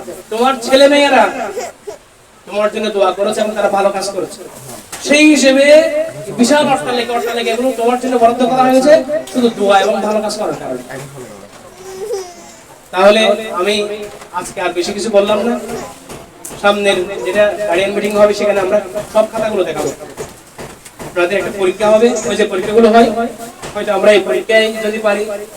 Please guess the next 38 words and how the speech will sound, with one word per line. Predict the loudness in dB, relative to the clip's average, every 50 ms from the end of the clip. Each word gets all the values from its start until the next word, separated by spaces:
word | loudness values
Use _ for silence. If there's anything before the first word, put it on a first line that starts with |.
| -20 -20 -6 -6
বা | -6 -4 -4
পরবর্তী | -4 -4 -2 -2 -2 -2 -4
আরেকটা | -6 -6 -4 -6 -4
পরীক্ষা | -4 -4 -4 -4 -2 -4
আছে, | -2 -2 -4 -6 -8 -8 -10 -14 -14 -14 -10 -4
সেই | -4 -4
পরীক্ষার | -2 0 -2 -2 0 2 0 2 4
রেজাল্ট | 4 2 4 6 6 6 4 4
যেদিন | 2 0 0 0 4
হবে, | 4 6 6 6 6 6 4 0 -4 -6 -6 -10 -14 -10 -6
সেই | -4 -4 0
রেজাল্ট | 2 2 2 4 4 4 4 4 4
সহ | 4 4 4 4 4 4 4 4
খাতা | 4 2 -2 -6 -6 -4 -2 -4 0
সহ | 4 4 6 6
আপনাদেরকে | 6 6 4 4 2 2 -2 -2
দেখা | -4 -4 -6 -4 -2 -4
একটা | -4 -4 -6
প্রোগ্রাম | -6 -4 -4 -4 -6 -8
করবো | -8 -10 -8 -8
ইনশাআল্লাহ। | -10 -10 -12 -14 -18 -18 -18 -20 -20 -20 -20 -20 -20 -20 -20 -20 -20 -20 -20 -20 -14 -4
সেখানে | -2 -2 0 2 2 2
আপনাদের | 2 2 0 -2 -2 -2 -4 -6 -6
ছেলে | -4 -2 0 0
মেয়েরা | 2 2 2 0
কিভাবে | -2 -4 -6 -8 -6 -4 -4 -6 -6 -6
কি | -2
লিখতেছে | -2 -2 -2 -2 -6 -8 -8 -8 -10
কি | -8
লিখতেছে | -8 -8 -8 -8 -6 -2 2 2
না | 2 2 2 0 -6 -8 -8 -10 -12 -4
সেটা | 0 0 2 4
নিয়ে | 4 2
আপনারা | 2 2 2 2 2 2
আমাদের | 4 4 2 2 2
সাথে | 4 4 4
আলাপ | 4 4 0
করবেন। | -4 -6 -6 -6 -10